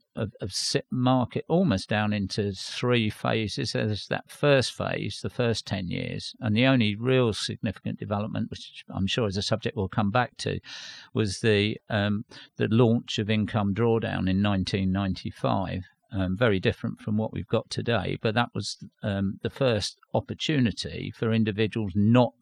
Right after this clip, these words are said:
to bu-, have to buy an annuity when they came to retirement. Um,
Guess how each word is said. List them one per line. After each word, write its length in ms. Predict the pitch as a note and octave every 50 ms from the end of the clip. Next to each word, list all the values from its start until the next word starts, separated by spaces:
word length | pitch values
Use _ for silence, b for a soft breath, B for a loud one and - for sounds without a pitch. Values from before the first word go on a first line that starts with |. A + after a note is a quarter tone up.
| -
to 100 | - -
bu-, 180 | F#2+ - G#2 G#2+ - _ -
have 180 | - A2+ - -
to 100 | - -
buy 300 | F#2+ - A2 A2+ A2+ A2
an 80 | G#2+ G#2+
annuity 560 | A2 G#2+ G#2 A#2 B2 A#2 G#2+ - - G2+ F#2+
when 180 | F#2+ G2+ G2+
they 120 | G2+ G#2+ G2+
came 260 | - - G#2+ G2+ F#2
to 140 | - - -
retirement. 640 | G2 G2 F#2 - - A#2 A2 G#2+ G#2 - - - - _ B B B B B B B B B B B B B
Um, 320 | - A2+ A2+ A2 A2 G#2+